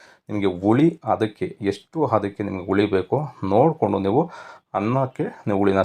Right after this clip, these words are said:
ಸೇರಿಸ್ಕೋಬೇಕಾಗತ್ತೆ. ಕೆಲವರು ಹುಳಿಗೇನೆ, ಆ, ನಿಂಬೆ ಹುಳಿನ ಹಿಂಡ್ಬಿಡ್ತಾರೆ, ಆ ರೀತಿ ಮಾಡೋಕ್ಕೆ ಹೋಗ್ಬಾರ್ದು.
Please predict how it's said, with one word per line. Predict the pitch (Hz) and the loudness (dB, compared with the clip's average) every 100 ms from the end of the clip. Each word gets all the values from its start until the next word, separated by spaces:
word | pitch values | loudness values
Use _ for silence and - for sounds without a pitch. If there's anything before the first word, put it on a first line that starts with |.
| - | 0
ಸೇರಿಸ್ಕೋಬೇಕಾಗತ್ತೆ. | 90 - 90 - 95 - 117 - | -2 -2 -4 -4 -6 -6 -10 -4
ಕೆಲವರು | 98 104 107 95 | 0 2 0 -2
ಹುಳಿಗೇನೆ, | 101 131 131 120 143 170 - - _ _ 101 | -2 0 2 2 0 -4 -12 -20 _ _ -4
ಆ, | 101 | 0
ನಿಂಬೆ | 101 107 107 | 0 2 2
ಹುಳಿನ | 98 101 | 2 0
ಹಿಂಡ್ಬಿಡ್ತಾರೆ, | 98 95 95 95 117 127 98 | -2 -2 0 2 0 2 2
ಆ | 95 | 2
ರೀತಿ | - 95 | 2 2
ಮಾಡೋಕ್ಕೆ | 90 - | 2 0
ಹೋಗ್ಬಾರ್ದು. | 92 95 92 139 | -2 0 0 -2